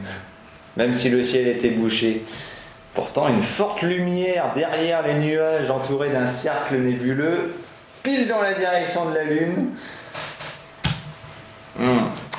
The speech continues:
c'est sûrement ça. Alors, il faut quand même noter sûrement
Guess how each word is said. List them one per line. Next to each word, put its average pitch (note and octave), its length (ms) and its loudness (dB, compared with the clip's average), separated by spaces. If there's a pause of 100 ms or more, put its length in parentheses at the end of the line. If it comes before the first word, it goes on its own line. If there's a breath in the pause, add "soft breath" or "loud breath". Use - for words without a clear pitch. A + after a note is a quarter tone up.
(120)
c'est - 600 -6
sûrement G2+ 400 -2
ça. - 300 -2 (3000 loud breath)
Alors, D3+ 360 -2
il D3+ 200 -2
faut F#3+ 100 -2
quand F3+ 260 -2
même F3+ 140 -4
noter F3 340 0
sûrement D3 440 0